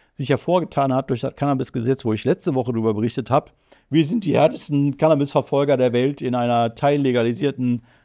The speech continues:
Deutschland-Welt sozusagen. Ja, aber wir, wir machen, tun alles irgendwie bis ans letzte, bis an die letzte Grenze noch so auslegen, dass es so, so repressiv wie möglich am Ende immer noch ist.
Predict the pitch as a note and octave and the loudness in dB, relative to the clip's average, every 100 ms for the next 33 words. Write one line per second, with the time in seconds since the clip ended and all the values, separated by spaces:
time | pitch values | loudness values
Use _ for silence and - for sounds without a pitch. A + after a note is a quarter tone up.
0 | _ B2 C3 - G#2 G#2 - G#2 C#3 - | _ 0 0 2 0 0 0 0 0 -4
1 | A2+ A#2 G#2+ A#2 D#3+ A#2 A#2 A2 A#2+ C#3+ | -6 -2 0 2 0 0 0 0 0 0
2 | C#3+ B2+ C3+ C3+ B2+ C3+ C3+ C3+ C3 - | 0 0 0 0 0 -2 -2 -2 -4 -4
3 | _ - - E3 - G3+ A3+ G#3 - D#3 | _ -10 -4 -4 -2 0 0 -2 -4 -4
4 | F3+ F3 D#3+ D#3+ - _ - F3 F#3 C#3 | -4 -2 -2 -2 -6 _ -4 0 2 0
5 | C#3+ C#3 - D3+ C#3+ C#3+ C#3+ C3 D3+ C3+ | 2 -2 0 -2 -2 0 0 2 0 -2
6 | G#2+ A#2+ D3 C#3 C3 _ _ _ C3 B2 | 0 0 0 -2 -2 _ _ _ -4 -2
7 | C3+ B2+ C3 - A#2+ B2+ A#2 A#2 A#2 - | 0 0 -2 -2 0 0 0 -2 -2 -8
8 | _ - - - - A#2 A#2 B2 A#2+ B2 | _ -20 -20 -20 -18 -12 -6 -4 -4 -2
9 | C#3 - F3+ A3 A#3 F3 D3 F3+ - - | -2 -2 -4 -2 -2 0 0 0 -2 -2
10 | C#3+ C3+ C3 B2 A2 A#2 - | -2 0 0 0 -2 -4 -4